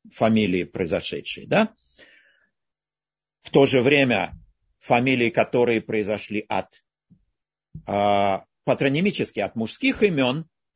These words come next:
они, скорее всего, пришли через метрические книги. То есть, если он Абрамович, то это потому, что он записан был Абрамовичем, например, да?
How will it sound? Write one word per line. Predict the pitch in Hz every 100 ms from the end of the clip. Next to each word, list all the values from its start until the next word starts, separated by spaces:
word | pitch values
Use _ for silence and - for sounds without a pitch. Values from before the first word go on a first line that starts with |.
| _ -
они, | 120 120 135 202
скорее | - - 127 113
всего, | - 131 139
пришли | 143 135 - 98
через | 110 98
метрические | 98 127 104 95 87 - 123
книги. | - 208 120
То | -
есть, | 92 -
если | 123 151 143 135
он | - 143 151 - _ _ - _
Абрамович, | 135 117 131 123 139 220 170 110 - _ _
то | -
это | 104
потому, | 139 135 110 135
что | 139 135
он | 120
записан | 110 113 156 143 117 104
был | 120 113
Абрамовичем, | 117 110 143 127 101 85 85 - 107 76 - _ _ _ _ _ _ _ _ _ _ _ _ _ _ _ _
например, | 107 107 110 92 - _ -
да? | 135 220